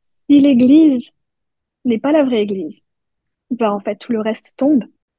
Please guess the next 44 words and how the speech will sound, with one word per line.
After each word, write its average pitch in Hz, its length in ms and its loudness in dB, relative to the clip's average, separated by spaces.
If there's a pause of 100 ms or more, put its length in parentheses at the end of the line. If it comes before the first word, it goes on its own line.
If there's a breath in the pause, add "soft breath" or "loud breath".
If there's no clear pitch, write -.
Et 240 80 -2
je 240 80 2
me 240 80 2
suis 262 180 0
dit, 285 320 4
je, 226 460 -4
je, 240 160 -12
je, 226 460 -4 (280)
pour 277 100 2
moi, 302 140 6
ça 320 100 -2
n'a 247 120 2
plus 254 220 -2
de 254 120 0
sens, 285 380 -2
en 226 100 -6
fait, 220 300 -10 (160)
de 220 200 -4
croire 240 360 -4
en 233 140 -2
Dieu, 226 440 -2 (480)
parce 226 200 -2
qu'en 233 200 -2
fait, 254 320 -2
euh, 208 440 -2 (140)
tout 294 240 -2
est 254 80 2
bien 240 420 0
ficelé 269 640 0
dans, 208 420 -2
euh, 202 180 0
les 208 220 -2
enseignements 226 580 -4
de, 214 480 -6
de 233 80 -10
l'Église, 233 520 -4 (720)
euh, 214 40 -4
avec 214 360 -4
l'Évangile 214 540 -4
et 226 80 -4
tout, 320 420 -2
par 226 140 -8
rapport 240 360 -4
à, 208 380 -4